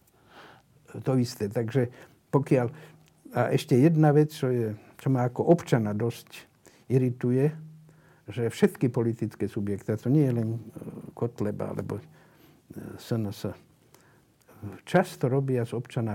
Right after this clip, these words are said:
hlupáka. To ma u-, uráža ako občana človeka, že keď hovoria ako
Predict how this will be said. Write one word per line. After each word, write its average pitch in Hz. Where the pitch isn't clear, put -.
hlupáka. 90
To 160
ma 127
u-, -
uráža -
ako -
občana 127
človeka, 101
že 110
keď 107
hovoria 151
ako 104